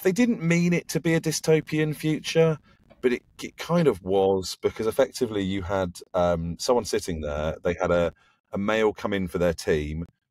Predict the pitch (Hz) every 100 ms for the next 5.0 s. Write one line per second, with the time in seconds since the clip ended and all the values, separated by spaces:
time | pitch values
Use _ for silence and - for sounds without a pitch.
0 | _ - 87 85 - 104 95 - 98 92
1 | 90 82 85 - 110 90 80 78 76 71
2 | 73 92 92 85 92 87 92 82 82 82
3 | 76 78 67 71 - 95 170 359 415 -
4 | 151 - - 214 175 107 - - 78